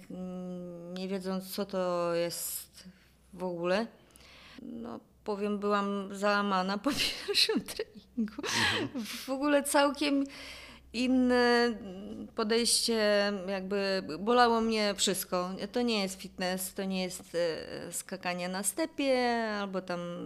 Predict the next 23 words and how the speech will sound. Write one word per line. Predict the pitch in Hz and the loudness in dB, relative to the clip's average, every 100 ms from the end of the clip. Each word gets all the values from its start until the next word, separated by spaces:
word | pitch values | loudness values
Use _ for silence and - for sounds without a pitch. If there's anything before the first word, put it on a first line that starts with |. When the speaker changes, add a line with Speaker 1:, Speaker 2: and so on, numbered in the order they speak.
| - - - | -8 -10 -12
Speaker 1:
jakieś | - 165 - | -14 -12 -10
takie | 165 165 170 170 170 | -12 -12 -12 -12 -8
tan-, | 196 185 180 | -6 -4 -4
taneczne, | 190 185 185 - 185 180 | -4 -4 -4 -4 -4 -4
jakieś | 175 170 165 | -4 -6 -8
coś | - - - | -10 -8 -8
tam. | 175 170 - - - - - - - - - - - - | -8 -10 -12 -18 -20 -20 -20 -20 -20 -20 -20 -20 -20 -8
No, | 202 262 415 - | 0 2 2 4
ale | 302 359 381 | 4 4 2
no, | 403 415 403 - 359 - | 2 2 0 -6 -12 -6
po-, | 330 - - | -6 -6 -6
powiem | 330 330 320 | -4 0 0
tak, | 294 285 285 247 247 | 2 2 2 -2 -2
jak, | 240 247 247 - | 0 0 -2 -4
e, | 226 226 226 220 214 214 | -2 0 2 2 0 -2
później | 277 302 247 | 2 4 4
dowiedziałam | 214 214 226 208 196 | 2 2 4 4 2
się, | 208 202 | -2 -2
że | 190 196 190 185 190 - - - - - - - | 0 2 4 4 2 -2 -8 -14 -16 -14 -12 -8
Ma-, | 196 190 180 175 | -4 -2 0 0
Magda | 190 185 175 180 180 175 | 0 0 0 0 2 0
Loska | - 185 180 - 185 180 | 0 0 -2 -4 -2 -2
będzie | 190 180 180 175 175 | -4 -4 -2 0 0